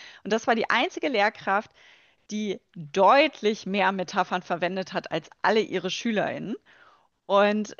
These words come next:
da kann sowas natürlich passieren. Und dann, ähm, muss oder sollte man sich als Lehrkraft auch einmal kritisch hinterfragen, okay, was sind so typische Metaphern, die ich verwende? Bin ich ein eher bildlich sprechender Mensch oder nicht?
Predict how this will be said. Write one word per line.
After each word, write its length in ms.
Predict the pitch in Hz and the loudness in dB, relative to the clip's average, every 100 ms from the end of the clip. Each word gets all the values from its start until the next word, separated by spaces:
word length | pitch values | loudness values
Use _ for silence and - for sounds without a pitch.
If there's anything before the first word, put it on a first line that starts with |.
| 175 | 0
da 240 | 196 233 | 2 2
kann 320 | 311 - 285 247 | 0 -2 -2 0
sowas 280 | 262 277 | 0 0
natürlich 420 | 254 233 - 233 - | -2 -6 -6 -8 -6
passieren. 520 | 220 - 302 320 202 | -8 -4 2 2 2
Und 160 | 196 | -4
dann, 280 | 202 202 208 - | -2 -2 -4 -2
ähm, 400 | 202 202 202 - | -2 -2 -6 -8
muss 600 | 214 214 233 233 - - _ _ _ _ - | -4 2 2 0 -10 -20 _ _ _ _ 0
oder 200 | 180 160 | 2 2
sollte 340 | 185 226 262 | 4 4 2
man 180 | 220 202 | -2 -4
sich 160 | 190 202 | -4 -4
als 180 | 180 - | -4 -2
Lehrkraft 540 | 190 233 - 240 - | 0 0 0 -4 0
auch 140 | - - | -2 -2
einmal 320 | 190 208 208 | -2 0 -2
kritisch 320 | - 233 233 | -2 -8 -6
hinterfragen, 480 | 226 202 185 214 202 | -4 -4 -4 -4 -4
okay, 320 | 185 - 208 | -6 -2 2
was 220 | 208 269 | 2 2
sind 180 | - 240 | 0 -2
so 100 | 220 | -4
typische 400 | 190 240 240 202 | -4 -6 -4 -6
Metaphern, 500 | 185 180 - 214 208 190 | -6 -8 -8 -6 -4 -6
die 60 | |
ich 120 | 180 | -8
verwende? 480 | - 170 165 196 262 | -4 -4 -2 -2 -2
Bin 160 | 220 208 | 0 -2
ich 240 | 214 - | -4 -2
ein 160 | 185 190 | -2 -2
eher 320 | 185 185 165 | 0 4 4
bildlich 540 | 147 202 202 - 254 | 2 -2 -2 -2 -8
sprechender 460 | - - 233 - 233 | -8 -6 -6 -4 -6
Mensch 340 | 220 214 240 - | -4 -6 -6 -6
oder 200 | 196 185 | -2 -2
nicht? 340 | 190 453 - | -2 -4 -6